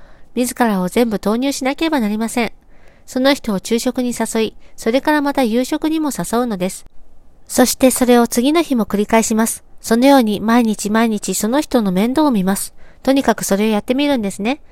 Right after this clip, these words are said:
友達になることです。お金がなくなったら、資金作りの方法をその友人たちに教えることができます。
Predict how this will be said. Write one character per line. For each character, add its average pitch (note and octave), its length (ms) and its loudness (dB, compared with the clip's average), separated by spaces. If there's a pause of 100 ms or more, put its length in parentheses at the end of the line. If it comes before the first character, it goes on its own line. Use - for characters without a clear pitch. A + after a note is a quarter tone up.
(260)
友 B3 220 0
達 D#4+ 240 0
に - 20 2
な C#4+ 120 2
る D#4 80 -4
こ A#3+ 100 -2
と F#3 100 0
で F3+ 120 -2
す。 - 160 -12 (460)
お - 60 -10
金 A#3 240 2
が B3 100 2
な A#3+ 100 0
く C4 100 -2
な B3 120 0
っ B3 40 -12
た B3 100 4
ら、 G3+ 220 4 (160)
資 - 140 -14
金 C#4 200 2
作 D4+ 200 -2
り C4 100 2
の G#3 140 0
方 A3+ 220 2
法 A3+ 260 2
を - 100 -2
そ - 120 -8
の A#3+ 120 -2
友 C4+ 180 2
人 D#4+ 200 -2
た D4 120 0
ち - 140 -6
に F#3+ 80 -2
教 F3+ 240 0
え C4 60 6
る C4+ 80 0
こ D4+ 100 -2
と D4+ 100 0
が C#4 100 0
で - 120 -6
き G#3+ 100 -4
ま G#3 140 -4
す。 - 140 -12